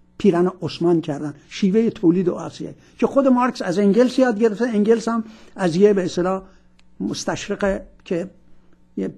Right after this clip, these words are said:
پزشکیه، اسمش الان یادم رفته، که در دربار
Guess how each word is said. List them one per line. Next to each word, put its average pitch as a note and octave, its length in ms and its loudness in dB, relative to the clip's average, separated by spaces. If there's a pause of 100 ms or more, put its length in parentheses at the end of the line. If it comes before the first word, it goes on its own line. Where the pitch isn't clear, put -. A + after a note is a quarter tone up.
پزشکیه، E3+ 680 0 (1160)
اسمش - 320 -8
الان D#3 220 -2
یادم E3+ 380 4
رفته، G#3 400 -4 (440)
که D4 100 0
در B3 160 2
دربار G3 680 0